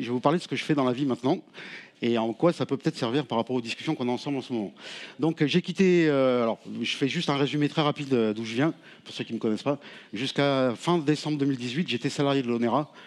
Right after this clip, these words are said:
Office national d'études et de recherche aérospatiale, et en charge d'un labo de recherche à Supélec. Donc, je faisais de l'académique,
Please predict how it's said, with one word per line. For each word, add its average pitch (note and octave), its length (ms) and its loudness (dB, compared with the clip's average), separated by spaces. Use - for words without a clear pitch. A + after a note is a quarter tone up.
Office A#2 280 -8
national A#2+ 320 -2
d'études A2+ 260 -4
et G#2+ 40 0
de G2 40 -2
recherche G2+ 380 -8
aérospatiale, A2+ 580 -4
et A2+ 80 0
en A2 60 0
charge C3 240 -6
d'un A2 80 0
labo A#2 180 0
de B2+ 60 -2
recherche A#2 340 -4
à A#2 40 -4
Supélec. G2 340 -4
Donc, - 460 -20
je - 40 -12
faisais C3 160 0
de B2 60 2
l'académique, A#2 600 0